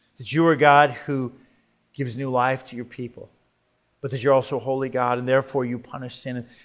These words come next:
and so, Father, we thank you for what you did by rescuing the people of, of, of Israel from the land of Egypt, but even more, God, for, by rescuing us from our sins. And God, we bless you for what Jesus has done. And Lord, we thank you for the liturgy in our life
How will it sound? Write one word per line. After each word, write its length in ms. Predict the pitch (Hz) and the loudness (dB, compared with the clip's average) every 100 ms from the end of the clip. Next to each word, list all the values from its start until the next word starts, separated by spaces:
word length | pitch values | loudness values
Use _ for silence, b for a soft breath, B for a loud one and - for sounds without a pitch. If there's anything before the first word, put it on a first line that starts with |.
| - | -8
and 100 | 135 | 2
so, 100 | 156 | 4
Father, 300 | 156 147 139 | 8 8 8
we 80 | 135 | 2
thank 380 | - 135 131 | -4 -6 -6
you 40 | 123 | -14
for 420 | - 131 120 110 b b - | -8 0 0 0 b b 2
what 260 | 143 - | 2 2
you 60 | 147 | -4
did 400 | 120 147 143 131 _ _ _ | 0 2 0 -4 _ _ _
by 120 | - 123 | -6 0
rescuing 420 | 131 - 139 139 | 0 -2 -6 -6
the 60 | |
people 300 | - 143 139 | -6 -8 -2
of, 220 | 131 113 95 _ _ - | -2 -4 -10 _ _ -12
of, 180 | 107 - _ - | -12 -14 _ -16
of 100 | 107 | -4
Israel 440 | 143 143 143 143 | -4 -2 0 -2
from 280 | 143 123 120 | -2 -6 -4
the 80 | 117 | -2
land 240 | 120 123 | -2 -4
of 100 | 120 | -8
Egypt, 360 | 131 123 120 110 | -8 -8 -8 -8
but 100 | 131 | -6
even 220 | 131 127 | -6 -4
more, 300 | 123 127 127 | -2 -2 0
God, 240 | 120 113 b b b _ | -2 -4 b b b _
for, 180 | 131 | -8
by 200 | 120 131 | -2 2
rescuing 500 | 127 131 - - 127 | 4 2 0 -8 -6
us 160 | 117 110 | -6 -8
from 180 | - 110 | -10 -10
our 100 | 104 | -10
sins. 560 | - 113 104 104 - _ _ _ _ _ | -12 -14 -14 -16 -20 _ _ _ _ _
And 80 | 131 | 0
God, 160 | 143 139 | 2 2
we 60 | |
bless 440 | 131 101 135 135 - | 0 0 2 0 -4
you 60 | |
for 140 | 120 120 | -12 -6
what 140 | 117 | -6
Jesus 380 | 110 123 113 110 | -6 -10 -10 -12
has 120 | 113 | -12
done. 300 | 104 107 104 107 b b | -8 -8 -8 -14 b b
And 100 | 139 | 4
Lord, 200 | 151 147 | 6 6
we 80 | 143 | 4
thank 400 | 143 165 175 165 | 0 0 0 -4
you 60 | 143 | -8
for 140 | 156 | -4
the 80 | 135 | -4
liturgy 720 | 131 156 151 131 - 135 131 | 0 0 0 -4 -8 -8 -6
in 80 | 127 | -4
our 160 | 120 | -4
life 380 | 120 127 123 - | -4 -6 -6 -8